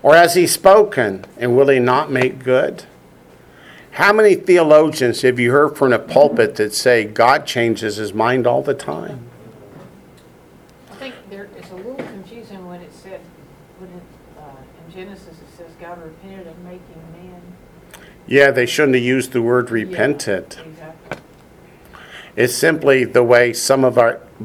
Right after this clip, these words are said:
Speaker 1: English translations have strayed too far from the original meaning.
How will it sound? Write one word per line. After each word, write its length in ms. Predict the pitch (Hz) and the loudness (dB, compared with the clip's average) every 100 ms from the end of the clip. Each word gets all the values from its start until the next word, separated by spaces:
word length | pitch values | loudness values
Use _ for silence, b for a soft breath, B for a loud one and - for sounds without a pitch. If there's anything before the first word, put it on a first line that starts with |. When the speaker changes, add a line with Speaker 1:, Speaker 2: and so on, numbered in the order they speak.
| 120 - | -16 -6
Speaker 1:
English 720 | 143 131 123 107 - - - | -2 2 0 0 -6 -12 -10
translations 1120 | - 135 123 - 117 123 143 - 120 113 107 | -2 -2 -2 -6 -2 0 0 -4 -4 -6 -6
have 380 | 117 113 110 - - - b b b | -4 -2 -4 -8 -20 -20 b b b
strayed 640 | - - - 117 127 143 131 | -16 -16 -6 0 0 0 -4
too 220 | - 120 | -4 -4
far 340 | - 120 127 | -2 0 0
from 260 | 127 - 113 | -2 -8 -6
the 100 | 110 | -6
original 480 | 107 123 - 120 110 | -4 -6 -8 -8 -6
meaning. 460 | 110 127 127 98 | -6 -6 -8 -10